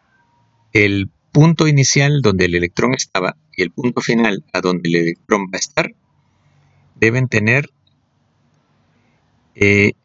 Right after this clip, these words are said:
el mismo valor de impulso, es decir, em, el mismo valor de impulso, o sea,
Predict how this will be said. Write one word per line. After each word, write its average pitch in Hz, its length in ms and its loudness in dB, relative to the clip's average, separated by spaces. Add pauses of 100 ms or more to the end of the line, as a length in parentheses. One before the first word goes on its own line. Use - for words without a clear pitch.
(200)
el 104 160 0
mismo 139 320 4
valor 117 280 0
de 113 100 0
impulso, - 580 -2 (140)
es 92 160 -12
decir, 120 280 -4 (640)
em, 98 520 0 (340)
el - 80 -14
mismo 107 160 2
valor 110 240 0
de 101 80 0
impulso, 104 400 0
o - 40 -18
sea, 101 300 -6